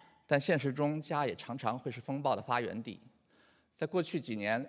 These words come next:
亲密之旅的学习当中，我发现那些最难解决的心理问题，常常都和原生家庭有关。正所谓，幸福的人用，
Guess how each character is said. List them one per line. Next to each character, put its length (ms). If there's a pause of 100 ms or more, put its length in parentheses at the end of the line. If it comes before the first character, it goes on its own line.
亲 160
密 120
之 120
旅 140
的 80
学 180
习 120
当 240
中， 160
我 80
发 180
现 260 (440)
那 100
些 180
最 220
难 220
解 180
决 160
的 300
心 200
理 140
问 180
题， 220
常 320
常 400
都 100
和 320 (260)
原 180
生 180
家 160
庭 140
有 100
关。 260 (720)
正 120
所 200
谓， 300 (240)
幸 260
福 140
的 80
人 340 (180)
用， 320